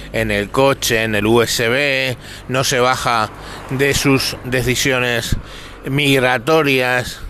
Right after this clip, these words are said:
El Disney y Netflix no se bajan de su carrito woke. Y bueno, pues ahí está, ¿no?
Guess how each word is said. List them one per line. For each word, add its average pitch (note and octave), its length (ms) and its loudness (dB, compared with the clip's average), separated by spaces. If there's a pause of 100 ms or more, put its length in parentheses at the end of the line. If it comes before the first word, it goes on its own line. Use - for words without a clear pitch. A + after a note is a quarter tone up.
(540)
El B2 460 4
Disney C3 720 2 (380)
y A#2+ 160 -2
Netflix B2 580 0
no A#2 160 -2
se C3 140 0
bajan A#2+ 420 0
de A2 120 0
su A2+ 300 0
carrito A2+ 680 2
woke. D#3 720 4 (1800)
Y D3 160 4
bueno, F3+ 400 2 (220)
pues G#2 640 4
ahí C3 320 2
está, - 320 0 (140)
¿no? B2+ 260 -6